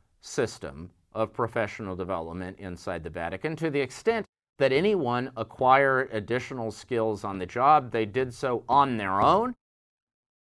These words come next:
and on their own dime. I can certainly assure you that there has never been a system of merit-based pay increases. There has never been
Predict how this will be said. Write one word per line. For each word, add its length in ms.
and 340
on 260
their 120
own 320
dime. 300
I 100
can 180
certainly 600
assure 300
you 320
that 140
there 160
has 120
never 360
been 180
a 60
system 720
of 240
merit-based 1200
pay 480
increases. 800
There 200
has 120
never 460
been 420